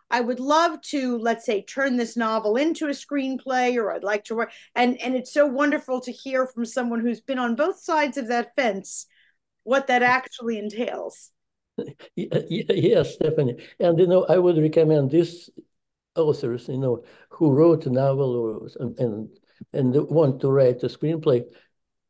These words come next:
Speaker 2: please hire a professional <laughs> to do it. Be-, because there's too many, you know, technical aspects that will really, may even, you know, kill your, your idea,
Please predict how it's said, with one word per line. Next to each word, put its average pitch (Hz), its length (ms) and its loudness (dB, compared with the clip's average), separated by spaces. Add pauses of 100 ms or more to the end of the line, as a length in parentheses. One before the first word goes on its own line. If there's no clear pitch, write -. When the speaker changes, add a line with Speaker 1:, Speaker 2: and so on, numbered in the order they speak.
(320)
Speaker 2:
please 151 280 2 (300)
hire 180 320 2
a 147 40 4 (100)
professional 120 680 -2 (140)
<laughs> - 160 -20
to - 320 2 (340)
do 359 220 6 (220)
it. - 260 -20
Be-, 202 460 4
because 214 300 4
there's - 180 0
too 226 140 4
many, 143 380 6 (120)
you 156 200 -8
know, 156 140 0
technical 123 880 0
aspects 120 520 -6
that 127 200 -2 (580)
will 139 280 0
really, 120 320 2 (240)
may 131 240 4
even, 131 420 -4
you 135 60 0
know, 127 100 0
kill 123 280 2
your, 113 280 2 (160)
your 127 300 0
idea, 120 400 2